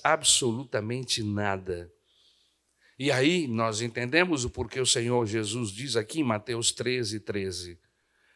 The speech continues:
"Vendo não veem e ouvindo não ouvem",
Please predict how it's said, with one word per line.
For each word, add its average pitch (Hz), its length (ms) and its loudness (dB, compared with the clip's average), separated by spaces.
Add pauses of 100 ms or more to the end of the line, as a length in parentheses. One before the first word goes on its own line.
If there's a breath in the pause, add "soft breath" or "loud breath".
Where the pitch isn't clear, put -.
"Vendo 175 680 6
não 120 260 2
veem 151 640 2 (600)
e 104 100 4
ouvindo 120 640 2
não 123 260 2
ouvem", 107 580 0